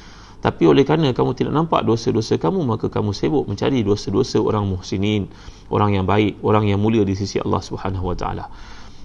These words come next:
Jadi tuan-tuan hati dan dikasih sekalian, begitu juga kata Imam Tahawi rahimahullah, seorang ulama besar mazhab Hanafi,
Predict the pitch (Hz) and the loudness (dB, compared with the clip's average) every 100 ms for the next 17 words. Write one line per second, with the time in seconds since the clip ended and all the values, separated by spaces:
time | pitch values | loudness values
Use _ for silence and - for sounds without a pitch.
0 | - 151 165 143 120 120 113 120 110 107 | 0 4 6 6 4 2 2 2 0 0
1 | 107 98 101 104 104 101 95 - - - | -2 -2 2 4 4 2 0 -4 -10 -14
2 | - - - 127 156 147 170 147 120 120 | -16 -6 2 4 6 6 6 4 4 2
3 | 113 113 104 107 113 113 107 107 104 104 | 4 2 4 4 6 6 8 6 4 2
4 | 104 104 110 104 104 104 107 101 101 107 | 2 4 4 2 0 -2 0 2 0 0
5 | 104 110 101 101 98 95 120 120 104 101 | -2 0 0 0 0 -2 -2 -2 -2 -4
6 | 101 | -4